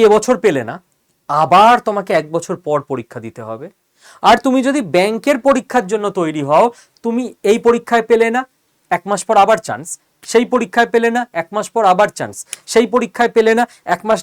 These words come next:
নিজেকে আরো বেটার করে নিচ্ছ, আবার চান্স। কতবার ফেল করবে? তুমি পেতে বাধ্য। All time তুমি পরীক্ষার মধ্যে আছো, এই না যে আবার এক বছর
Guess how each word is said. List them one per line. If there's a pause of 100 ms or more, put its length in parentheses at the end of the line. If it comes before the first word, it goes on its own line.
নিজেকে
আরো
বেটার
করে
নিচ্ছ, (180)
আবার
চান্স। (160)
কতবার
ফেল (100)
করবে? (1600)
তুমি
পেতে
বাধ্য। (1500)
All
time
তুমি (100)
পরীক্ষার
মধ্যে (100)
আছো,
এই
না
যে (100)
আবার (120)
এক (100)
বছর